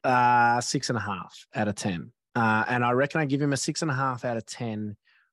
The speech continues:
more for the flashes of brilliance as opposed to the, uh, amount of possessions, the amount of times that he got it.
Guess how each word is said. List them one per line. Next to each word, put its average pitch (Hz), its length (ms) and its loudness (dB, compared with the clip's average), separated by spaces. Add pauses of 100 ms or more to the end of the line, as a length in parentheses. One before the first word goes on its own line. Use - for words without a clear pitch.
(100)
more 127 300 2
for 127 160 -2
the 113 100 -2
flashes 117 960 -2
of 104 260 -6
brilliance 110 880 -4
as 110 160 -2
opposed 107 480 -2
to 107 160 -4
the, 101 360 -6 (160)
uh, - 60 -12 (520)
amount 110 540 2
of 101 140 -8
possessions, 101 580 -2
the 104 120 -6
amount 98 260 -4
of 98 80 -8
times 95 320 -8
that 95 140 -6
he 92 80 -10
got 85 220 -6
it. 62 120 -14